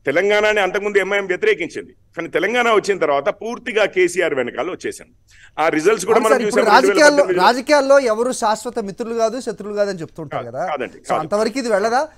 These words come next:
Speaker 2: So ఓవరాల్ గా
Speaker 1: కానీ,
Speaker 2: బీజేపీకి
Speaker 1: కానీ మీకు ఒక విషయం
Speaker 2: లాభిస్తుందా?
Speaker 1: చెప్తాను, ఒక విషయం
Speaker 2: బీజేపీకి
Speaker 1: చెప్తాను.
Speaker 2: లాభిస్తుందా? రామ్మోహన్ రెడ్డి గారు ప్రశ్నించినట్టుగా ఇతర రాష్ట్రాల్లో జరిగిన ఎన్నికల్లో ఏం జరిగిందో కూడా ఆయన ప్రశ్నించారు.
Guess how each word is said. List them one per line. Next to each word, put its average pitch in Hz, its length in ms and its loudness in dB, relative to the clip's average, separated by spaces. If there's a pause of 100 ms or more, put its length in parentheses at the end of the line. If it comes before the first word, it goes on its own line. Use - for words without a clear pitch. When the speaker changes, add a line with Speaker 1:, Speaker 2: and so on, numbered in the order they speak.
(180)
Speaker 2:
So - 40 -6
ఓవరాల్ 240 460 2
గా 277 240 2 (220)
Speaker 1:
కానీ, 175 260 -2
Speaker 2:
బీజేపీకి 302 400 2
Speaker 1:
కానీ 190 180 2
మీకు 240 120 4
ఒక 269 120 6
విషయం 285 100 0
Speaker 2:
లాభిస్తుందా? 262 340 4
Speaker 1:
చెప్తాను, - 320 0
ఒక - 140 -18
విషయం 254 140 0
Speaker 2:
బీజేపీకి 247 320 4
Speaker 1:
చెప్తాను. 262 160 0
Speaker 2:
లాభిస్తుందా? 240 540 0
రామ్మోహన్ 240 360 -2
రెడ్డి 247 180 -4
గారు 247 120 -2
ప్రశ్నించినట్టుగా 226 800 -6 (220)
ఇతర 208 200 -2
రాష్ట్రాల్లో 247 420 -4
జరిగిన 226 260 -4
ఎన్నికల్లో 226 460 -4
ఏం 214 200 -4
జరిగిందో 220 380 -2
కూడా 233 140 -2
ఆయన 214 100 -4
ప్రశ్నించారు. 170 680 -12